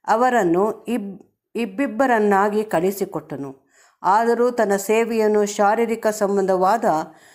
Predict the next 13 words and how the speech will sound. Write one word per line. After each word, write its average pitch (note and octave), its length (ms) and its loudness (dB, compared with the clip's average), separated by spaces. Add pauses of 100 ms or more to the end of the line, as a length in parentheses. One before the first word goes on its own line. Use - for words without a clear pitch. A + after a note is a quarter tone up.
(200)
ಇಸ್ರಾಯೇಲರಿಗೆ A#3+ 880 0
ಸೀಮಿತಪಡಿಸಿಕೊಂಡಂತೆಯೇ G#3 1700 -2 (500)
ಅವರು G#3 300 2
ಹೋಗುವುದನ್ನು G3+ 1080 0 (240)
ನಿರ್ಬಂಧಿಸಿದ್ದನು. F3 1200 -4 (240)
ಏಕೆಂದರೆ G3 880 0 (420)
ದೇವರ D#4 380 2 (240)
ಒಡಂಬಡಿಕೆ G#3 880 0
ವಾಗ್ದಾನಗಳೆಲ್ಲವೂ F3 1300 0 (380)
ಆ G3+ 180 4
ಜನಾಂಗಕ್ಕೆ G#3+ 800 0
ಇನ್ನೂ G3 560 0
ಸೀಮಿತವಾಗಿದ್ದವು E3 1120 -2